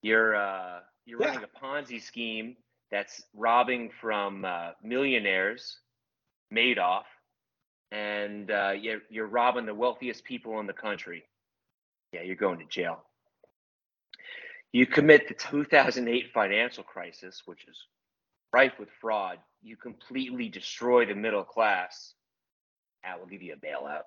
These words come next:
Speaker 1: That's fine. It's good. <laughs>
Speaker 2: And we'll keep bailing you out. We'll
Speaker 1: Yeah, yeah,
Speaker 2: keep
Speaker 1: you're
Speaker 2: bailing
Speaker 1: good.
Speaker 2: you out.
Speaker 1: Yeah, you're good. You want
Speaker 2: You know?
Speaker 1: zero percent interest rates? We got you, bro. You're good. <laughs>
Speaker 2: I mean, what,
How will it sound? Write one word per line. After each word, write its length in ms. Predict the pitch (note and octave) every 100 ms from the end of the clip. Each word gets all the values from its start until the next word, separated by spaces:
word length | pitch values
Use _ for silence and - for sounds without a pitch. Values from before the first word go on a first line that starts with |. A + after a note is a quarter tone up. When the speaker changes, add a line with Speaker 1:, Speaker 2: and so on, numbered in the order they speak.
| _ _
Speaker 1:
That's 160 | - -
fine. 300 | C2 D2 - _ _ _ _ _ _ _
It's 80 | -
good. 220 | B2+ - - _ _ _ _ _ -
<laughs> 840 | - - - - - F#3+ - G#3 - G3+ -
Speaker 2:
And 140 | G3+ G3
we'll 200 | G3+ F#3+
keep 380 | G#3+ A#3+ B3 E3
bailing 220 | D3+ C#3
you 340 | B2+ - - -
out. 160 | A2 A2+ - - - - - - - - - - B3+ A#3
We'll 120 | F#3+
Speaker 1:
Yeah, 180 | D3+ - -
yeah, 120 | C4
Speaker 2:
keep 80 | B2+
Speaker 1:
you're 120 | C#3
Speaker 2:
bailing 160 | D#3 C#3+
Speaker 1:
good. 140 | A2 - _
Speaker 2:
you 60 | A#2+
out. 60 | - _ _ _ -
Speaker 1:
Yeah, 120 | A#2+
you're 180 | B2 C3
good. 180 | C3+ A2+
You 140 | A#2+
want 220 | C3 B2
Speaker 2:
You 60 | C3+
know? 60 |
Speaker 1:
zero 120 | C#3 C3+
percent 280 | - C3+
interest 300 | C3 C#3 -
rates? 240 | D3 D3 A#2+
We 80 | A2
got 320 | G#2+ G2 -
you, 80 | F2
bro. 300 | G2 F#2+ - _ _ _
You're 140 | A2 G2+
good. 260 | A2 F2 - _ _ _ _ _ _ - - _ _ - - G3
<laughs> 300 | - G#3 G#3
Speaker 2:
I 60 |
mean, 280 | D4 C4+ G#3+ - - - -
what, 160 | E4